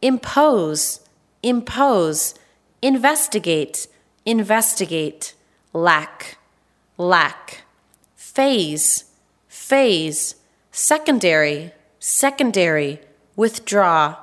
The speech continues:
withdraw. Unit eight. Acquire, acquire. Assign, assign. Complicated, complicated. Delight,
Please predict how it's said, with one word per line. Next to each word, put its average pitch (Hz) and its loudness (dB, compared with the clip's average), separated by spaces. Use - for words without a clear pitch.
withdraw. 214 0
Unit 185 -4
eight. 196 -2
Acquire, 165 0
acquire. 202 0
Assign, 220 0
assign. 170 0
Complicated, 170 -2
complicated. 175 0
Delight, 170 0